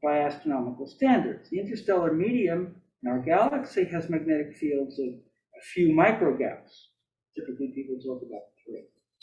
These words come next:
Okay, well, this is now an obsolete statement, as you'll see later, but I prepared these graphs for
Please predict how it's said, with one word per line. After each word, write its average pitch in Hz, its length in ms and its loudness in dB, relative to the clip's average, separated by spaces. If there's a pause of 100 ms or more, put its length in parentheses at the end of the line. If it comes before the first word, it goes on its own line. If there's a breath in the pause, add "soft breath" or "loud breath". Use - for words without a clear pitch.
(720)
Okay, - 200 -10 (220)
well, 156 520 4
this 233 160 -6
is 254 140 -4
now 180 200 4
an 160 60 2
obsolete 151 560 -2
statement, 127 520 -6
as - 120 -16
you'll 120 120 -12
see 120 280 -10
later, 120 380 -6
but 117 60 -14
I 110 120 -16 (340)
prepared 165 300 0
these 131 240 -6
graphs 135 300 0
for 117 240 -10